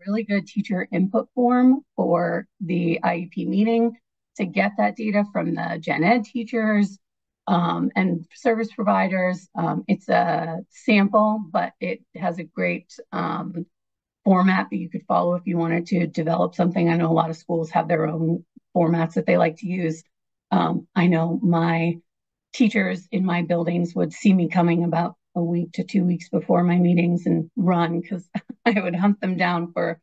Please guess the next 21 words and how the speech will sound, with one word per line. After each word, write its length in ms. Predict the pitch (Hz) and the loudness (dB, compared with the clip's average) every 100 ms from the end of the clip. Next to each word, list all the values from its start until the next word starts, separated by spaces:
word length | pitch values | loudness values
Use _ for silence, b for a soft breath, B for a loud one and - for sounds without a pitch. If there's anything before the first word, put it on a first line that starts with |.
| _ _ _ _ | _ _ _ _
their, 360 | 196 185 180 - | 0 2 0 -2
um, 400 | 180 175 175 196 - | -6 -4 -4 -6 2
input 360 | 214 208 220 | 2 2 0
for 120 | - 175 | -4 -4
present 320 | 196 175 190 | -4 -4 -6
levels 340 | 180 190 160 | -6 -6 -6
and 120 | 180 | -2
where 220 | 170 170 165 | 0 2 2
they 120 | 170 | 2
were, 380 | 170 170 170 - - | 0 0 -2 -6 0
where 200 | 190 180 | 2 4
my 140 | 175 | 0
students 420 | 170 - 175 170 | -2 -4 -2 -2
were, 340 | - 175 165 160 _ _ _ _ _ _ | 2 4 4 0 _ _ _ _ _ _
um, 280 | - 175 170 | -2 0 0
performing. 560 | 190 202 185 165 - 220 _ | 0 2 2 0 -4 -12 _
So 320 | 196 208 190 - | -4 -4 -8 -2
just 280 | 208 - _ _ | -2 -2 _ _
determining 500 | 180 220 233 240 233 | -6 -2 0 0 2
present 280 | 233 208 208 | 2 0 0
levels 480 | 208 202 208 202 | 0 2 2 0